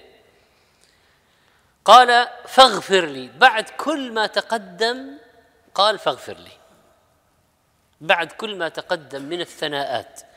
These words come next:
والإقرارات، وأنه خاصم وحاكم حتى في قضية الخصومة والمحاكمة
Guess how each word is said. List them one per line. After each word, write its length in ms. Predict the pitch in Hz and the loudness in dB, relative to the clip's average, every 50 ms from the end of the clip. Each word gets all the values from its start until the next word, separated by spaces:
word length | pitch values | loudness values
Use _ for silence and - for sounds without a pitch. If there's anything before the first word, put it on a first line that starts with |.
| _ _ _ _ _ | _ _ _ _ _
والإقرارات، 960 | 139 160 170 156 156 - - 147 139 143 135 135 131 123 104 - - - - - - - - _ - _ _ _ _ _ _ _ _ _ _ _ _ _ _ _ _ _ _ _ _ - - - - - - - - _ _ _ _ | -6 -6 -6 -6 -12 -8 -4 2 4 4 4 4 4 2 0 -2 -14 -16 -16 -16 -16 -20 -20 _ -20 _ _ _ _ _ _ _ _ _ _ _ _ _ _ _ _ _ _ _ _ -20 -20 -20 -20 -20 -20 -20 -20 _ _ _ _
وأنه 760 | 127 147 175 190 196 202 190 185 175 165 175 180 180 180 180 - - - _ - _ _ _ _ _ _ | 2 2 2 2 2 -2 -4 -4 -4 -4 -2 -2 -2 -2 -4 -6 -10 -20 _ -20 _ _ _ _ _ _
خاصم 760 | - - - - 170 175 175 160 - - - 123 113 110 110 - - - | -12 -12 -2 2 2 2 2 0 -2 -6 -8 -8 -10 -10 -16 -18 -20 -12
وحاكم 760 | 131 139 151 - - 180 180 180 170 165 - - 131 113 107 104 - - - - | -2 -2 -2 0 0 0 0 0 0 -2 -6 -10 -10 -10 -12 -20 -20 -20 -20 -20
حتى 320 | - - 165 _ - 170 | -10 -10 -10 _ -6 -8
في 100 | - 175 | -6 -6
قضية 320 | 165 - 175 160 180 180 165 - | -8 -6 -4 -2 -2 -4 -4 -4
الخصومة 480 | 147 - - 143 - 185 180 180 170 | -12 -12 -14 -10 -8 -6 -2 -2 -2
والمحاكمة 560 | 165 156 156 139 - 165 151 - - 107 98 | -2 -4 -6 -6 -4 -4 -6 -6 -10 -18 -18